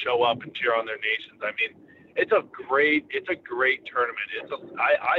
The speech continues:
love it. I, I know there's a lot of controversy, but, uh, around it because it's just, like, how early guys have to get ready and, and stuff like that. But it's an experience, and it's one that a lot of people should, should experience in their lifetime. I mean, I, I'm gonna do it again in the next four years,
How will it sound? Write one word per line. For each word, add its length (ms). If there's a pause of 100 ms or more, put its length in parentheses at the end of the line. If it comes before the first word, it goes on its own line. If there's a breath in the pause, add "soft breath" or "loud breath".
(140)
love 320
it. 160
I, 240
I 160
know 80
there's 240
a 20
lot 140
of 80
controversy, 720
but, 160 (240)
uh, 240
around 240
it 80
because 320
it's 320
just, 240
like, 160
how 160
early 240
guys 240
have 160
to 80
get 160
ready 240
and, 160
and 240
stuff 160
like 160
that. 240
But 160 (560 loud breath)
it's 160
an 80
experience, 640
and 80 (160)
it's 240
one 240
that 80
a 80
lot 240
of 80
people 320 (160)
should, 320 (240)
should 160
experience 480
in 80
their 160
lifetime. 560
I 80
mean, 320 (960)
I, 160 (160)
I'm 80
gonna 160
do 240
it 80
again 240
in 80
the 80
next 240
four 240
years, 160